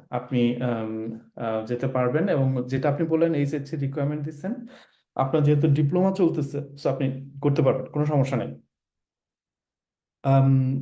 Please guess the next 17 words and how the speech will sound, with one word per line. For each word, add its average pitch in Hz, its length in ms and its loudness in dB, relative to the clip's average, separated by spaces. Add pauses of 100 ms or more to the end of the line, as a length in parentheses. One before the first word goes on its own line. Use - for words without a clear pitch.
ভাইয়া, 151 280 6 (200)
এগারো 165 320 4
বারো 160 280 4
মাসে 151 220 -2
কি 156 140 -6
বি-, 143 540 -4
আ, 127 100 0
বি 131 140 -4
টু 147 120 -2
লেভেল 151 300 0
কমপ্লিট 135 320 -6
করা 143 180 -2
যাবে? 123 420 -2 (680)
আমি 180 180 0
মনে 220 200 4
করি 196 200 2
যাবে 165 560 4